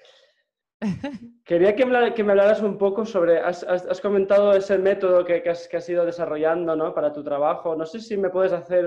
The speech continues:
Speaker 2: explicar brevemente un poco, no sé, de qué va el método, si, si tiene los
Speaker 1: Sí.
Speaker 2: pasos y, y si has descubierto algo que, que no sabías respecto a, a los procesos creativos.
Speaker 1: Mm.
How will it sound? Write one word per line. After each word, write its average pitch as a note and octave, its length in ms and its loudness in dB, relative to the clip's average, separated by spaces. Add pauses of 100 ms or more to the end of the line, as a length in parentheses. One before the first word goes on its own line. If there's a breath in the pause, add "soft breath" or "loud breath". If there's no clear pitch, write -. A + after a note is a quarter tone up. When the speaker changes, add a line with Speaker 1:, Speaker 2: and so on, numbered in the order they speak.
(120)
Speaker 2:
explicar E3+ 500 -4
brevemente D#3+ 480 -4
un D3+ 120 -6
poco, D3 760 -6 (260)
no D#3+ 80 -14
sé, E3 380 -4 (160)
de D3+ 180 -6
qué F#3+ 160 0
va G3+ 400 0
el D#3+ 120 -8
método, F3+ 640 -2
si, D#3 320 -20 (100)
si - 160 -20
tiene D3 200 -10
los B2 180 -10
Speaker 1:
Sí. - 20 -18
Speaker 2:
pasos F#3 520 -6 (500)
y, E3 680 -6
y - 80 -20 (320)
si - 240 -4
has F3 100 0
descubierto F#3+ 680 -2
algo E3+ 520 -4
que, - 240 -20
que D3 100 -12
no D3 100 -8
sabías C3+ 720 -14 (200)
respecto C3 500 -12
a, A#2 460 -14 (120)
a C3 140 -20
los B2+ 140 -20
procesos C3 500 -18
creativos. C3 560 -12
Speaker 1:
Mm. C#3 280 -14